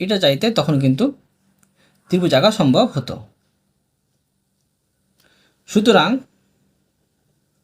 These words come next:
সুতরাং এল এ এনডি চতুর্ভুজ, চতুর্ভুজটি আঁকা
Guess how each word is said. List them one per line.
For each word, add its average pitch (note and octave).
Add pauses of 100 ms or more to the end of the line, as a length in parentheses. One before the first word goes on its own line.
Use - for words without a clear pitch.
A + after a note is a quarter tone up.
(2250)
সুতরাং F3 (1160)
এল D#3+ (680)
এ C#3 (760)
এনডি D3 (1120)
চতুর্ভুজ, E3+ (2000)
চতুর্ভুজটি D#3+ (3000)
আঁকা C#3